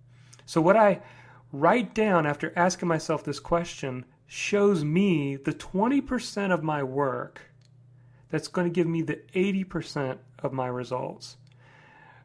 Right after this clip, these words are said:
In other words, looking through all of my calendar and my to-do list and really taking it down to a few tasks that are gonna give me eighty percent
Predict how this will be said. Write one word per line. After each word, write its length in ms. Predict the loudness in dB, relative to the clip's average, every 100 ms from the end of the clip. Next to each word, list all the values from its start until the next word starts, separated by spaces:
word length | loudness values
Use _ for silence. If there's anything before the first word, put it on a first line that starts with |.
| _
In 60 | 0
other 180 | 2 2
words, 460 | 4 4 2 0
looking 380 | 0 0 0 -4
through 240 | -2 -4
all 580 | 2 4 6 4 2 0
of 140 | -2 -4
my 160 | -6
calendar 720 | -6 -4 -2 0 0 2 2 2
and 120 | 0
my 120 | -2
to-do 500 | -2 -10 -4 -2 0
list 400 | 2 2 2 -2
and 320 | -6 -4 -2
really 560 | 0 0 0 0 -2 -6 -16 -20 -20 _ _ _ -20 -20 -20 -20 -20 _
taking 420 | -4 -4 -2 -4
it 180 | -4 -2
down 600 | -2 0 0 -2 -4 -10
to 180 | -8 -6
a 40 | -6
few 500 | -8 -6 -2 -2 -4
tasks 760 | -10 -8 -6 -8 -12 -16 -20 _ -20 -20 -20 -4
that 200 | -4 -2
are 60 | -4
gonna 200 | -2 -2
give 180 | 0 0
me 180 | -2 -2
eighty 240 | -2 -2
percent 520 | -4 -8 -6 -8 -8